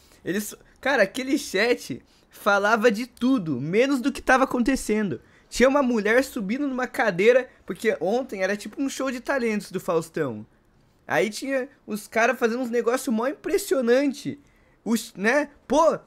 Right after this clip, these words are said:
daí eu pensei que o chat ia tá, "Nossa, que legal! Olha lá! Meu Deus, God!" O chat tava assim, "Pelé morreu, Globo ao vivo. Não sei o quê, fora, Globo faliu. É não sei o quê, fora, fora tudo."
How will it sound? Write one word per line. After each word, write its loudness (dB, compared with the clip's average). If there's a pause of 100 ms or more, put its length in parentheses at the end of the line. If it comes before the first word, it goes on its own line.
(140)
daí -2
eu -2
pensei -4
que -6
o -4
chat 0
ia 4
tá, 2
"Nossa, 2 (160)
que -6
legal! 2 (160)
Olha 2
lá! 2 (200)
Meu 0
Deus, 0
God!" 4 (880)
O -4
chat 2
tava 2
assim, -2 (280)
"Pelé 6
morreu, 8
Globo 6
ao 6
vivo. -2 (840)
Não -8
sei -4
o -2
quê, 4
fora, 4
Globo 4
faliu. 0 (500)
É -6
não -4
sei 2
o 2
quê, 6
fora, 2
fora -2
tudo." -8